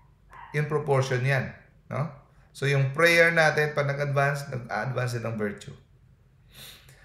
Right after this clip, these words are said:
So, hindi natin ma-reach ang highest level of prayer pag hindi natin na-master ang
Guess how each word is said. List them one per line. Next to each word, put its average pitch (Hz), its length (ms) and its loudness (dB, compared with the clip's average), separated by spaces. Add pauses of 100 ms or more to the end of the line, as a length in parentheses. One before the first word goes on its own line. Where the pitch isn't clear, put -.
(280)
So, 151 160 0
hindi 151 380 0
natin 175 420 4
ma-reach 131 800 2
ang 123 240 -2
highest 131 480 0
level 120 320 0
of - 160 -10
prayer 131 560 2 (480)
pag 123 240 0
hindi 127 240 0
natin 117 720 -2
na-master 120 720 0
ang 110 160 -2